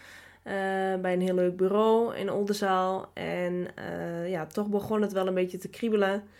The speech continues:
Ik merkte gewoon dat er veel meer vraag naar was. Dus ik ben toen ook echt gaan kijken van, "Nou, is het realistisch om hier mijn fulltime baan van te maken?" Eh, en ik heb altijd wel gezegd,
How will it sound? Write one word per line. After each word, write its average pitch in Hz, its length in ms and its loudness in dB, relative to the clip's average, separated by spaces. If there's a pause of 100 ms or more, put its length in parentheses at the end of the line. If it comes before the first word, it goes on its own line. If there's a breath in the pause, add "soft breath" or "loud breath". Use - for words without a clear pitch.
(600 soft breath)
Ik 180 100 -6
merkte 180 300 2
gewoon 180 160 0
dat 170 100 -2
er 170 60 -10
veel 185 160 -2
meer 170 120 0
vraag 214 400 0
naar 190 140 0
was. 180 320 -2
Dus 185 160 -8
ik - 60 -20
ben 175 240 -4
toen 175 180 -2
ook 165 100 -4 (100)
echt - 180 -4
gaan 175 140 -6
kijken 170 340 -2
van, 180 140 -4
"Nou, 165 200 -4
is 180 120 -6
het 185 120 -4
realistisch 190 880 0 (480 soft breath)
om 190 180 0
hier 185 220 4
mijn 175 360 2
fulltime 175 340 -6
baan 196 280 2
van 190 120 -2
te 180 100 -6
maken?" 160 400 -2 (280)
Eh, 165 600 -6
en 170 280 -4
ik - 140 -14
heb 165 120 -6
altijd 165 240 -4
wel 170 120 0
gezegd, 196 600 -2